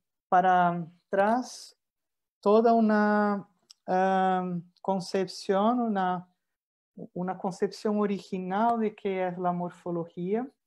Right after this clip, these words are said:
y que hoy, en verdad, eh, en el ámbito académico,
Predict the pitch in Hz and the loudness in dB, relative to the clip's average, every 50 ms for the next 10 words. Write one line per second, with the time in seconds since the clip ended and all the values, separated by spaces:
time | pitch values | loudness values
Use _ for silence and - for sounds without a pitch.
0 | _ _ _ _ _ _ _ _ _ 185 185 180 - 220 208 196 196 202 208 214 | _ _ _ _ _ _ _ _ _ -6 -6 -6 -2 0 0 2 2 2 2 2
1 | 226 226 226 - 202 202 180 196 190 185 185 185 190 202 208 214 220 226 220 _ | 0 0 -2 -4 -8 -6 -6 -4 -4 -2 -2 0 0 2 0 0 -2 -4 -8 _
2 | _ - - _ _ _ _ _ _ _ _ _ _ _ 180 180 180 185 185 180 | _ -20 -20 _ _ _ _ _ _ _ _ _ _ _ -2 0 0 0 0 -2
3 | 180 185 190 190 190 196 196 196 196 196 190 - 196 185 185 - 202 190 175 185 | -4 -2 -2 0 2 2 2 2 2 0 0 0 0 -2 0 2 0 0 2 2
4 | 196 196 208 214 214 220 214 214 - 220 208 208 208 208 202 214 - | 2 2 2 2 2 0 0 0 0 2 4 4 4 4 2 0 -6